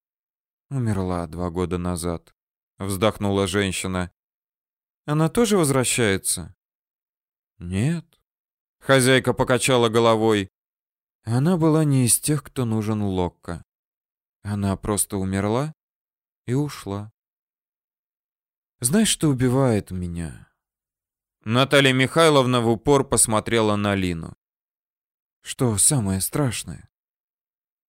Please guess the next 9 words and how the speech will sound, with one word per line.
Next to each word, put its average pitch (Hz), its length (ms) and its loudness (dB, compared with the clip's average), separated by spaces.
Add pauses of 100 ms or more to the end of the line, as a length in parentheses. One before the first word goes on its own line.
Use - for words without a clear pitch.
(800)
Я 120 260 -2
тоже 113 460 -4
умру. 82 380 -12 (880)
И 123 160 2
там 156 640 0 (640)
мы 120 240 -4
с - 100 0
Катенькой 101 580 -4
уже 92 380 -8